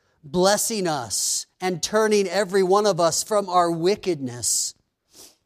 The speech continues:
We praise you, Father, Son, and Spirit, for so great a plan of salvation.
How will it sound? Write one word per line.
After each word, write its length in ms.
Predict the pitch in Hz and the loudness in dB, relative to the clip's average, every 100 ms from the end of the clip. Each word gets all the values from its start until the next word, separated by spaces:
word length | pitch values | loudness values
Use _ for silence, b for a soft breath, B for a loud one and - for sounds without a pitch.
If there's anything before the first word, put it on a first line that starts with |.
| _ _ _ _ _ _ _ _ _ _ _ | _ _ _ _ _ _ _ _ _ _ _
We 100 | 156 | -8
praise 420 | 160 190 185 160 | -4 0 2 2
you, 100 | 156 135 | -2 -4
Father, 380 | 180 170 165 | 0 0 0
Son, 280 | 156 185 165 | -2 -4 -2
and 100 | 160 | -2
Spirit, 540 | 151 - 156 143 139 - | -2 -4 -2 -4 -4 -8
for 80 | |
so 280 | 151 - 185 | -6 -2 -2
great 440 | 151 147 170 165 160 | -4 -2 0 0 -4
a 60 | |
plan 300 | - 165 156 | -12 -10 -8
of 100 | 160 | -8
salvation. 720 | - 151 131 107 104 - 113 | -8 -8 -10 -10 -10 -12 -14